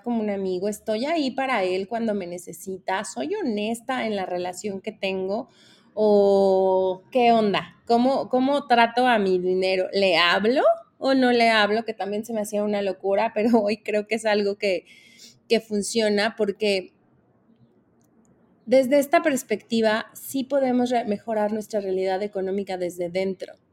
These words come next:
Tu situación financiera no puede estar en conflicto con tus valores y siempre busca que esta situación financiera esté alineada con eso.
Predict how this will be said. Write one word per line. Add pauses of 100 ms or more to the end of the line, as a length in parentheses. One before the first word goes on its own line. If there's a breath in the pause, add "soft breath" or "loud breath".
(920)
Tu
situación
financiera
no
puede
estar
en
conflicto
con
tus
valores (840)
y
siempre
busca
que
esta
situación
financiera
esté
alineada
con
eso.